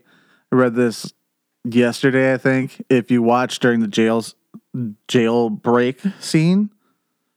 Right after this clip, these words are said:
uh, apparently there is a figure that looks very similar to Jared Leto's Joker. <laughs> Green hair and all that. Um, then they connect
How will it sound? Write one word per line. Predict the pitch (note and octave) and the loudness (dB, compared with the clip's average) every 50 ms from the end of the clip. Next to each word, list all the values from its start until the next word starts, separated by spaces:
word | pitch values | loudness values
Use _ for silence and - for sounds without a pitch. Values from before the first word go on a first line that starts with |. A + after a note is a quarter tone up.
| _ _ _ | _ _ _
uh, | A2 A2+ G#2+ G2 | 0 0 0 0
apparently | - - A#2+ B2 A#2+ A2 A#2 A2+ A2+ A2+ | 0 0 0 0 0 0 0 0 0 0
there | G#2+ A2+ A2+ A2+ E2 | 0 0 0 0 0
is | F2+ A2+ A2 G2+ | 0 0 0 0
a | G2 G#2 G#2 G#2 G#2 | 0 0 0 0 -2
figure | - _ - A2+ A2 G#2 A2 A2+ G#2 | -4 _ -2 -2 0 0 -2 -2 0
that | G#2 G2+ G2+ - - | 0 -2 -2 -2 -2
looks | A2 G#2 F#2 - - | -2 -2 -4 -8 -6
very | G#2 G#2+ G#2 G2+ G2+ | -4 -2 -2 -2 -4
similar | - - G#2 G2+ G2+ G#2 G#2 G#2 | -2 -2 -2 0 0 0 0 -2
to | F#2+ - A2+ G#2+ | -2 -2 -2 -2
Jared | G2+ F#2 - G#2+ G#2 G#2 F#2+ G2 | -2 0 -2 -2 -2 0 -2 -2
Leto's | G2+ G2 G#2 F#2+ - | -4 -2 -4 -6 -8
Joker. | - - - G#2 G2 G2 _ - A1+ B1+ - - _ | -8 -4 -2 -2 -2 -2 _ -6 -6 -6 -6 -8 _
<laughs> | _ _ _ _ _ _ _ _ _ _ _ - D#3 - F#3 - - _ _ _ | _ _ _ _ _ _ _ _ _ _ _ -8 -8 -8 -8 -18 -20 _ _ _
Green | - A2+ A2+ A2+ G#2+ | 0 0 0 2 0
hair | G2+ G#2 G#2 G2+ G2+ G2+ G#2 G2+ G2 - - | -2 -2 -2 -2 -2 -2 -4 -6 -8 -12 -6
and | - G#2 G2+ G#2 | -4 -2 -2 0
all | G2+ G2+ G2 | 0 0 0
that. | G#2 G2+ G2+ G#2+ G#2 - _ _ _ _ _ _ _ _ _ _ _ _ _ | -2 -2 -2 -4 -6 -8 _ _ _ _ _ _ _ _ _ _ _ _ _
Um, | - G#2+ G#2 G2+ G2+ G2 G2 G2 G2 F#2 F2+ _ _ _ _ _ | -2 0 0 0 0 -2 -2 -2 -4 -4 -8 _ _ _ _ _
then | - G#2 G#2 A#2 A2 G#2 G#2 G2+ - _ _ _ _ _ _ _ _ _ _ _ _ _ | -12 -2 -2 0 0 2 0 -2 -4 _ _ _ _ _ _ _ _ _ _ _ _ _
they | B2+ A2+ A2+ A2+ G#2+ | -4 -2 -2 -2 0
connect | - C3 A2+ A2 G#2+ G2+ _ _ | -2 -2 -2 0 -2 -4 _ _